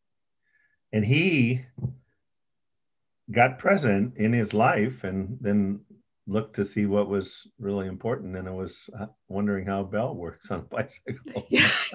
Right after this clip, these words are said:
Speaker 2: Yeah.
Speaker 1: I mean, you know, yeah. Anyway.
Speaker 2: Yeah. So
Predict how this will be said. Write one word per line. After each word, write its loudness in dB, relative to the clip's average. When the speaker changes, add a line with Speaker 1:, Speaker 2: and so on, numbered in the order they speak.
Speaker 2:
Yeah. 0
Speaker 1:
I 2
mean, 2
you -2
know, -4
yeah. -2
Anyway. -10
Speaker 2:
Yeah. -4
So -2